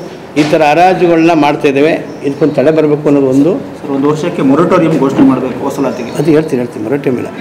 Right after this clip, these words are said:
Speaker 1: ಸಂಪೂರ್ಣ ಸಾಲ ಮನ್ನಾ ಮಾಡಬೇಕು. ಕೇಂದ್ರ ಮತ್ತು ರಾಜ್ಯ ಸರ್ಕಾರ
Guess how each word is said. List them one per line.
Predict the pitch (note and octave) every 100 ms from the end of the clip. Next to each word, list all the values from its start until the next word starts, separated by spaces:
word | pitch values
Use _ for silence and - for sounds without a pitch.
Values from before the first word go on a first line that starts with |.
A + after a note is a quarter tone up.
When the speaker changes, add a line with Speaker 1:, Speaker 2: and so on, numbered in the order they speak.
| - - - -
Speaker 1:
ಸಂಪೂರ್ಣ | G3 G3+ B3 C4+ C#4
ಸಾಲ | G3+ G#3 A3
ಮನ್ನಾ | G3 F#3
ಮಾಡಬೇಕು. | F3 D3+ B2+ -
ಕೇಂದ್ರ | D#3+ F#3+ G3
ಮತ್ತು | G3 F3 F3+
ರಾಜ್ಯ | D3+ C#3+ C#3+
ಸರ್ಕಾರ | C#3+ B2 B2